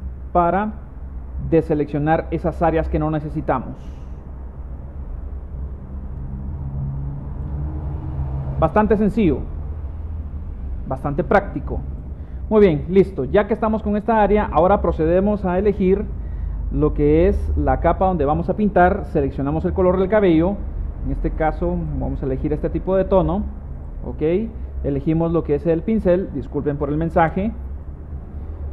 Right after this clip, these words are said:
Y ahora procedo a pintar.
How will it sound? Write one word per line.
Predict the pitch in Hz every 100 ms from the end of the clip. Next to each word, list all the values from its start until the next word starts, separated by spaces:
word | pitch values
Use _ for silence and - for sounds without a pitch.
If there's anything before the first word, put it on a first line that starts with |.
| - - - - 156
Y |
ahora | 196 214 214
procedo | 214 185 202 202 214
a | - -
pintar. | 185 165 170 110 - -